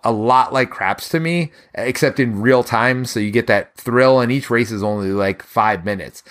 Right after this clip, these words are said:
Like, 'cause the person's literally rolling the dice as fast as they can, calling out numbers, like, seven, seven moves up one space, and, like, people are cheering for their horses. This was definitely the hit of the A G room, was Ready, Set, Bet. And I don't think a lot of people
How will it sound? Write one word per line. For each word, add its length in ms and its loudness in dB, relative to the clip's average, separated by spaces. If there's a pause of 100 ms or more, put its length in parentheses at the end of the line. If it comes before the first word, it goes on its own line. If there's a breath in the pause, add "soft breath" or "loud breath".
(140 loud breath)
Like, 160 0
'cause 120 -2
the 100 -2
person's 360 0
literally 360 2
rolling 320 4
the 80 -4
dice 260 0
as 80 -8
fast 320 -2
as 100 -8
they 120 -2
can, 320 -4 (240 loud breath)
calling 320 2
out 180 0
numbers, 420 4
like, 140 0
seven, 380 2
seven 220 2
moves 200 0
up 140 2
one 180 2
space, 340 0
and, 120 -8
like, 180 -2
people 220 2
are 80 -2
cheering 480 -2
for 80 -2
their 160 0
horses. 480 -6 (260 loud breath)
This 300 2
was 180 2
definitely 420 2
the 140 -2
hit 420 0 (220 soft breath)
of 300 2
the 360 2
A 260 2
G 260 0
room, 400 2 (320 soft breath)
was 320 2
Ready, 240 4
Set, 300 0
Bet. 340 0
And 100 -2
I 60 -2
don't 180 -4
think 220 0
a 60 2
lot 300 2
of 60 -2
people 460 0